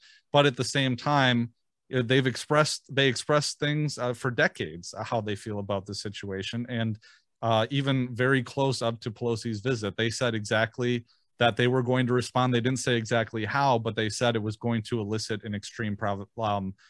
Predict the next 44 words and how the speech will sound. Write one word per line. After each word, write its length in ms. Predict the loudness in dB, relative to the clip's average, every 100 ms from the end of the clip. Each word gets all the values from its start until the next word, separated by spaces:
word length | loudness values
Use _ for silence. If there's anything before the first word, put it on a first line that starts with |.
| _
an 100 | 0
extreme 440 | 0 0 -2 -2 0
reaction. 640 | 0 0 -2 -6 -14 -20 -20 _ _ -2
So 140 | 0
you 180 | 2 2
have 240 | 2 4
all 160 | 2 2
these, 320 | 2 0 -2
these 240 | -4 -4
pundits 440 | -2 -2 -2 -4 -4
and, 220 | -4 -4
and, 300 | -4 -4 -4 -8 _ _ _ -6
uh, 240 | 0 0
Pelosi 600 | 0 2 6 6 4 0
herself 440 | 0 -2 2 2 2
saying 300 | 2 2 2
in 80 | 2
the 60 |
White 280 | 2 2 2
House, 300 | 0 -2 -2
"I 80 | -4
just 280 | -2 -4 -2
looked 200 | -4 -2
at 100 | -4
a 60 |
piece 340 | -4 -6 -6 -4
in 120 | -4
The 80 | -4
Hill." 520 | -2 0 0 0 -4 _ _ _ _
Uh, 220 | 2 2
Kurt 260 | 2 0 -2
Campbell, 540 | 0 2 2 2 2
deputy 400 | 2 0 2 0
assistant 420 | 0 -2 -4 -2 -2
to 100 | 0
President 360 | 0 0 0
Biden, 340 | 2 4 2 0
said 220 | 0 2
on 140 | 2
a 40 | 0
call 260 | 2 2
with 120 | 0
reporters, 560 | -4 -2 0 0 -2 -4
quote, 300 | 0 0